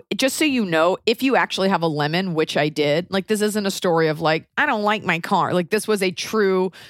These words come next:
computer was going haywire, s-, car in the shop multiple times within a year. So Volvo finally agrees to buy it back. But of course, they do it through a third-party agent.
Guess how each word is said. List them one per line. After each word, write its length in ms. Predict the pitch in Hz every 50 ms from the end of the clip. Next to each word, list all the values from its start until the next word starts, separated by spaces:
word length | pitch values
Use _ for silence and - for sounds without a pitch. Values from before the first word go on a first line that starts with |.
| - _ -
computer 420 | 214 196 175 - 196 196 185 196
was 160 | 185 190 170
going 280 | 160 180 160 160 165 165
haywire, 800 | 156 139 170 160 165 160 156 156 151 151 151 147 147 147 143 - _ _ _ _ _ _ _ _ _ _ _ - -
s-, 100 | - - - -
car 260 | - 208 196 175 170 170
in 60 | 165
the 80 | 165
shop 280 | 160 - 175 160 143 -
multiple 460 | 170 165 160 160 151 - 160 143 165
times 320 | 147 - 160 143 143 147 143
within 220 | 151 139 160 151
a 40 | 151
year. 360 | 143 135 143 139 110 143 - _ _ _ _ _ _ _ _ - _ _ _ _ _ _ _ _ _
So 480 | - - - 208 185 180 170 165 - - _ - -
Volvo 460 | 160 196 202 214 208 196 214 214 202
finally 340 | - - 180 175 180 180 180
agrees 260 | 180 160 170 170 160
to 100 | - 180
buy 120 | 147 143 104
it 80 | 127 - -
back. 320 | 247 240 - 247 - - _ -
But 100 | 185 170
of 100 | 160 -
course, 240 | - 214 202 190 -
they 80 | 196
do 100 | 180 180
it 80 | 180 -
through 120 | - 170
a 40 | 170
third-party 600 | 156 - 175 170 165 165 - 180 160 160 151 143 _
agent. 420 | - 233 233 220 233 254 247 214